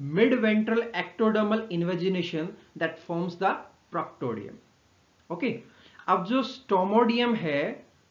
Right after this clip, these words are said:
वो आगे जाके किसकी फॉर्मेशन करेगा? ओरल कैविटी कह लीजिए,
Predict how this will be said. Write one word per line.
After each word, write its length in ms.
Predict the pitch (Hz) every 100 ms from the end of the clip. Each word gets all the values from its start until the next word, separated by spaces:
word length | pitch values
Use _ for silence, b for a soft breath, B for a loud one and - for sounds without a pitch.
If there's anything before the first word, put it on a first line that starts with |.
| _ _ _
वो 580 | 147 170 240 269 262 - _ _ _ _ _ _ _
आगे 300 | 160 175 214
जाके 280 | 226 220 220
किसकी 420 | - 214 190 220
फॉर्मेशन 460 | 214 208 208 220 208
करेगा? 500 | 196 190 190 247 - _ _ _
ओरल 300 | 156 180 196
कैविटी 420 | 196 202 196 196
कह 160 | 214 202
लीजिए, 500 | 196 190 202 247